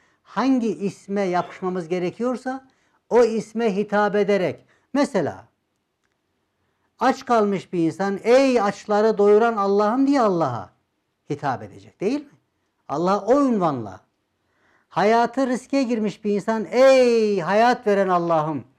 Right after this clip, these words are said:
benim hayatımı devam ettir." ismine yapışacak. Hay ismine yapışacak. Ondan medet isteyecek.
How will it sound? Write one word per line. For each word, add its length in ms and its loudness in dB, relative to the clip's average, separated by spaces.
benim 220 -2
hayatımı 580 2
devam 280 4
ettir." 320 -2
ismine 640 -6
yapışacak. 760 -8
Hay 320 -4
ismine 360 -12
yapışacak. 440 -18
Ondan 500 0
medet 440 -4
isteyecek. 600 -16